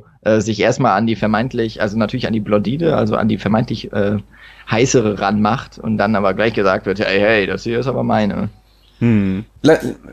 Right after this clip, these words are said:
Speaker 2: einen klitzekleinen Bogen möchte ich noch schlagen, ähm, oder
Speaker 1: Gerne.
Speaker 2: zwei, ähm, nämlich einmal natürlich, äh, zu großen Szenen und Hitchcock-Trademarks, äh,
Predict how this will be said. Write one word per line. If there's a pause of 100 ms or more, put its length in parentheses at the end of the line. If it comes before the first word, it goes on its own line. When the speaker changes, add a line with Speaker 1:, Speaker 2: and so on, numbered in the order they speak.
(120)
Speaker 2:
einen
klitzekleinen
Bogen
möchte
ich
noch
schlagen,
ähm,
oder
Speaker 1:
Gerne.
Speaker 2:
zwei,
ähm,
nämlich
einmal
natürlich,
äh,
zu
großen
Szenen
und (120)
Hitchcock-Trademarks,
äh,